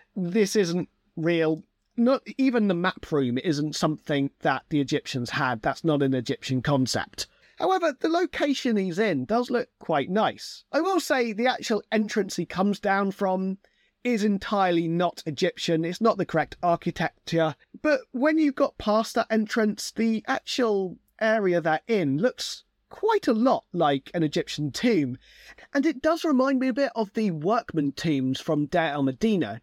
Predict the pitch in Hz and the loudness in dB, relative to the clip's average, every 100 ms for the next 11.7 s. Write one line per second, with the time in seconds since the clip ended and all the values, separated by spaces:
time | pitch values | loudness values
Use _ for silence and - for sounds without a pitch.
0 | - 302 - 415 320 - 277 262 214 226 | -2 -2 0 0 0 2 0 0 0 0
1 | 220 - - 208 180 64 - - - _ | 0 -2 0 0 2 -2 -10 -12 -14 _
2 | _ _ _ _ _ - - 262 302 269 | _ _ _ _ _ -20 -4 0 2 2
3 | 285 - - _ _ _ _ _ _ - | -2 -2 -10 _ _ _ _ _ _ -2
4 | 302 311 330 277 - 226 226 214 196 170 | 0 2 2 0 0 0 2 2 0 -2
5 | - 190 - 147 147 240 175 117 76 - | 0 -2 -2 -6 -2 0 0 -2 -8 -12
6 | - 254 311 311 277 311 220 202 - 254 | 0 0 2 0 0 0 0 -2 0 -2
7 | - - 175 143 135 - 165 160 160 143 | -2 -2 0 2 0 0 2 2 2 -2
8 | - _ _ - 170 165 185 175 165 - | -14 _ _ -4 -2 2 2 2 0 -2
9 | - 226 220 - 143 123 120 135 208 190 | 0 0 0 0 0 0 -4 -2 0 0
10 | 190 190 - 214 196 196 190 170 247 208 | 0 -2 0 0 0 -2 -4 -2 -2 -2
11 | - - 175 156 147 143 - | -4 0 2 2 2 -2 -6